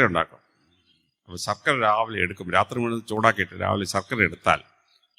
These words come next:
ആദ്യത്തെ ശർക്കര സുബ്രഹ്മണ്യ സ്വാമിക്കുള്ളതാണ്. അവരുകൊണ്ട് നീ രണ്ട് കാവടിയിൽ ശർക്കര ഇടും,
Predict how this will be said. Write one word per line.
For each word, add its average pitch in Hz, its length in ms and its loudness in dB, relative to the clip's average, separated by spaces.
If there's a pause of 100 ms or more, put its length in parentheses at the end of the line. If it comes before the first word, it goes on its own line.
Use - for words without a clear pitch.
(140)
ആദ്യത്തെ 131 460 0
ശർക്കര 92 400 -4 (760)
സുബ്രഹ്മണ്യ 107 380 -4
സ്വാമിക്കുള്ളതാണ്. 90 640 -8 (800)
അവരുകൊണ്ട് 117 420 0
നീ 117 120 -2
രണ്ട് 123 280 -2
കാവടിയിൽ 107 440 2
ശർക്കര 104 360 -2
ഇടും, 76 240 -4